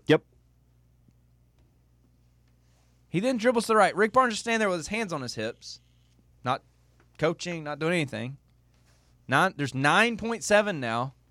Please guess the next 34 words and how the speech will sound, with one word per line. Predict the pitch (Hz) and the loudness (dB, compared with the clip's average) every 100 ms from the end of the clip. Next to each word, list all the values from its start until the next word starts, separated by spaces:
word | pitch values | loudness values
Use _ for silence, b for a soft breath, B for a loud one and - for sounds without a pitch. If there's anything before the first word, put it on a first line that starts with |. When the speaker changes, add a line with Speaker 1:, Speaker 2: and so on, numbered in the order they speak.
| _ _ _ | _ _ _
Speaker 2:
and | - 143 | -4 -2
Zakai | 143 175 180 185 | -2 0 4 4
has | 175 170 151 | 4 4 2
it | 156 143 - | 0 0 -6
even | 165 208 214 | -4 -4 -2
with | 202 | -4
the | 180 135 | -2 -2
A | 175 | -2
and | 185 | -2
M | 175 143 | -4 0
logo | 143 170 131 113 110 127 _ _ - | 2 2 2 0 -2 -4 _ _ -6
behind | 127 - - 226 226 240 240 214 202 _ _ _ _ _ - | 2 2 2 2 4 2 2 0 -4 _ _ _ _ _ 0
the | 160 | 2
name | 160 208 220 | 4 4 4
of | |
the | 170 | 0
court | - - 233 220 - | -2 2 4 4 2
logo | 143 123 117 110 113 | 0 0 2 0 0
Speaker 1:
Mm-hmm. | 131 135 123 | 0 2 4
Speaker 2:
on | 185 | 4
the | 185 | 4
right-hand | 180 160 165 147 | 4 2 -4 -2
side. | 156 208 165 | 0 0 0
He's | 147 | -4
nowhere | 196 214 214 | 0 2 2
close | - 202 185 | 2 0 0
to | 175 | -2
even | 160 156 | -4 -2
being | 160 | -2
able | 165 165 | -2 -2
to | 135 | -4
take | 135 104 | -6 -6
a | |
shot. | - 98 98 | -6 -4 -4